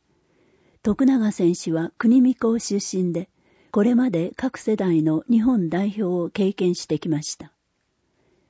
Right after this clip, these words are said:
二千十二年のロンドン五輪では、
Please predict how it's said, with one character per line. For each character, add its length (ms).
二 140
千 320
十 240
二 160
年 260
の 160
ロ 180
ン 100
ド 140
ン 60
五 140
輪 260
で 100
は、 200